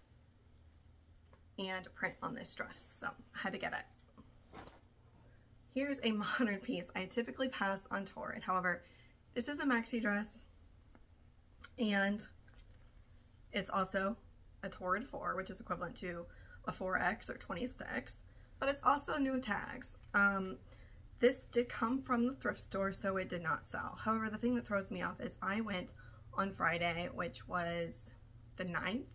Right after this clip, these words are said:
of February, and this was just tagged on the second of February. So the only reason I can think is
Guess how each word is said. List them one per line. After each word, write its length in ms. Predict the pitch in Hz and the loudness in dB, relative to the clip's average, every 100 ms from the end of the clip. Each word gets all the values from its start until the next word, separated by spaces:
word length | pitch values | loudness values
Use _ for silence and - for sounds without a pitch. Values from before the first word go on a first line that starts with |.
| - - | -8 0
of 180 | 202 - | 0 0
February, 680 | 202 214 220 220 226 247 - - - - | -2 0 2 2 2 0 -4 -14 -16 -6
and 120 | 208 | 0
this 140 | 240 - | 0 0
was 120 | - | -4
just 180 | 220 - | -4 -4
tagged 440 | - 202 185 170 - | 0 2 2 0 -2
on 140 | 185 | -2
the 100 | 185 | -4
second 380 | - 220 220 - | -4 -2 -2 -2
of 180 | 165 - | -4 -4
February. 720 | - - - 151 - - - - - - - - | -6 -6 -6 -4 -4 -6 -10 -14 -16 -16 -16 -12
So 200 | - 202 | -2 0
the 120 | 202 - | 0 2
only 200 | 240 262 | 4 4
reason 300 | 247 240 220 | 2 -2 0
I 100 | 196 | 0
can 140 | 202 | 0
think 300 | 208 214 220 | -2 -4 -2
is 80 | 185 | -4